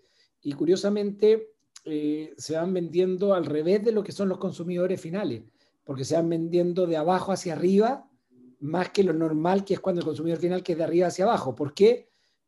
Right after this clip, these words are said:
Porque las veinte U Fs que hacen la diferencia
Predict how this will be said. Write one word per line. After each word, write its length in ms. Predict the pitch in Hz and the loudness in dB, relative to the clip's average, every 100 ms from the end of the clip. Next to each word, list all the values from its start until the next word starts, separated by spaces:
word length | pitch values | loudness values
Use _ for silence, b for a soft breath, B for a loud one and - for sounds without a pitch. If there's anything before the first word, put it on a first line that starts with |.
| _ | _
Porque 480 | 185 - 190 202 - | 2 2 6 6 6
las 240 | 160 147 | 2 2
veinte 320 | 170 214 208 202 | 2 2 6 6
U 120 | 208 | 8
Fs 280 | 202 170 147 | 4 -2 -6
que 180 | 165 | -2
hacen 220 | 156 165 180 | -2 0 0
la 80 | |
diferencia 760 | 175 165 175 208 202 220 247 | 0 0 0 -2 -2 -2 -2